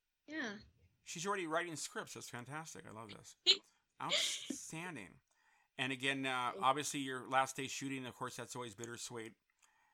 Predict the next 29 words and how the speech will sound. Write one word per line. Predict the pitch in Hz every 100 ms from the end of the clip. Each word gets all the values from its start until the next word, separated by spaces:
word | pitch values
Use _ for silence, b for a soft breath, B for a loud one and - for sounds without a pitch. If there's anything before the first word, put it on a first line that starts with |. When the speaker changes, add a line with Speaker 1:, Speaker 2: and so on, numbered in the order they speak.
| _ _ _ -
Speaker 2:
So, | -
and | 123
there, | 117 120 -
there's | 123 110
waiting | 117 127 123 120
there. | 123 123 117
And | -
then | 120
you | 131
got | 123 131 127
home, | 135 123 123 123 -
and | 127 120
then | 123 127 127 117 - _ _ _ _ _ _ _ _ _ _ _ 123
remember | 127 139
watching | 131 127 139
yourself | 127 - 123
on | 123
T | 117 131
V | 127
for | 113
the |
first | 104 110 -
time. | 101 95
How | 113
was, | 110 104
how | 123
was | 120 110
that | 117
emotion? | 104 90 -